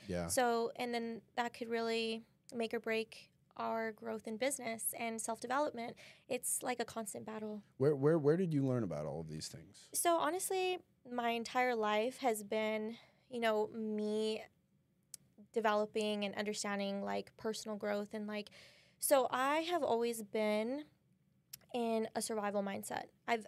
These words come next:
Speaker 2: I've always been, I've been on my own since I was thirteen, but that's a whole other different story, right? So
Speaker 1: Really?
Speaker 2: I have, yeah. I, I grew up and had to grow up extremely fast. Um, I got in a lot of trouble at a very young age. You know, uh, experienced,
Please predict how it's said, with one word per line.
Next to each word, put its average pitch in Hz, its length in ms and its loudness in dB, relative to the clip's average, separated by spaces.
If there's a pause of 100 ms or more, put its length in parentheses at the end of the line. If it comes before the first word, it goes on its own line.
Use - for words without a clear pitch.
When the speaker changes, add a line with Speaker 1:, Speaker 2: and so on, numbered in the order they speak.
Speaker 2:
I've 233 140 0
always 240 260 2
been, 240 220 -2
I've 233 160 -2
been 285 120 0
on 311 60 -2
my 262 100 0
own 214 220 0
since 220 160 -8
I 220 60 -2
was 202 100 -2
thirteen, - 480 -8
but 240 60 -4
that's 220 160 -2
a 226 60 -8
whole 220 180 -2
other 208 160 -2
different - 280 -10
story, - 260 -4
right? - 240 -2
So 233 180 -2
Speaker 1:
Really? 175 160 0 (320)
Speaker 2:
I - 40 4
have, 247 300 0
yeah. 226 240 2
I, 226 180 2 (120)
I 226 100 2 (160)
grew 233 200 2
up 233 180 2
and 214 140 -2
had 214 200 -2 (120)
to 208 260 0
grow 214 140 0
up 214 100 -4
extremely 220 480 -4
fast. 214 560 -2
Um, 214 300 0
I 226 100 -4
got 233 260 0
in 262 120 -4
a 254 40 -2
lot 214 280 -2
of 220 40 -6
trouble 214 460 -4
at 226 60 -6
a - 20 -8 (160)
very 208 220 -2
young 208 160 -2
age. 220 340 -6 (720)
You 233 120 -2
know, 208 300 2
uh, 220 240 -2
experienced, 233 840 0